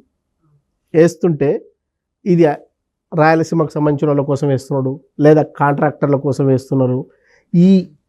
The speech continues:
ఔటర్ రింగ్ రోడ్డు మీద నా ఎడ్ల బండి పోతుందా, ఈ ఔటర్ మీద నా ఆటో పోతుందా, ఇట్లా అన్నోళ్ళే తప్ప పెరుగుతున్న జనాభాకు అనుగుణంగా ఔటర్ రింగ్ రావచ్చు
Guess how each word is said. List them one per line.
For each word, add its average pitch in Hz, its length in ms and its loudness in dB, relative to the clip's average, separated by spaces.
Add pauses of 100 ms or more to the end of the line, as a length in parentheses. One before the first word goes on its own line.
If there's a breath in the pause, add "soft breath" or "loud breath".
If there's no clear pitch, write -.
(160)
ఔటర్ 165 240 2
రింగ్ 170 160 4
రోడ్డు 160 180 4
మీద 151 140 2
నా 143 160 2
ఎడ్ల 131 280 2
బండి 147 220 4
పోతుందా, 135 400 -2 (420)
ఈ 180 140 6
ఔటర్ 170 300 0
మీద 180 200 0
నా 156 200 -4
ఆటో 143 440 -2
పోతుందా, 139 420 -6 (600)
ఇట్లా - 340 0
అన్నోళ్ళే 233 400 4
తప్ప 143 420 -2 (2500)
పెరుగుతున్న 190 420 2
జనాభాకు 170 480 0
అనుగుణంగా 143 560 -4
ఔటర్ 160 220 -6
రింగ్ 196 140 -4
రావచ్చు 151 680 -4